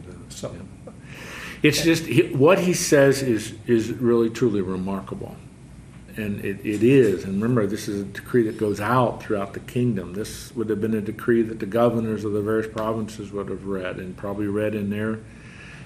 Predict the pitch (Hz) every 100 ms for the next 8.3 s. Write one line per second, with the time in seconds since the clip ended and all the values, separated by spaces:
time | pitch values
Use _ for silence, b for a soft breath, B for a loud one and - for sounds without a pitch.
0 | B 101 104 110 110 110 - - - -
1 | - - 58 - - - - - - -
2 | - 110 98 - 117 - 101 95 113 147
3 | - - 170 165 131 120 120 - 107 117
4 | 120 135 151 151 165 175 190 196 147 139
5 | 135 127 139 139 - - B B B B
6 | B - 113 131 123 139 151 151 165 156
7 | 147 147 156 160 143 143 151 139 139 160
8 | 156 143